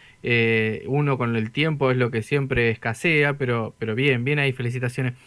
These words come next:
Me gustaría saber, eh, del, de lo que pasó en los conversatorios, si hubo alguna pregunta o alguna reflexión que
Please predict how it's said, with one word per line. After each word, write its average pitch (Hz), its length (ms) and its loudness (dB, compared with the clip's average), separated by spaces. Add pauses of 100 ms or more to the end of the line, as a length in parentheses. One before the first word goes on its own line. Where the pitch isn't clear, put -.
(120)
Me 180 80 -4
gustaría 208 420 2
saber, 196 540 2 (320)
eh, 139 380 2 (360)
del, 143 600 0
de 139 140 0
lo 131 120 0
que 139 80 -4
pasó 139 240 -2
en 214 60 4
los 202 80 2
conversatorios, 147 1080 0 (560)
si - 220 0
hubo 240 160 6
alguna 208 380 2
pregunta 170 600 0
o 151 60 0
alguna 165 300 0
reflexión 170 720 0
que 151 320 -4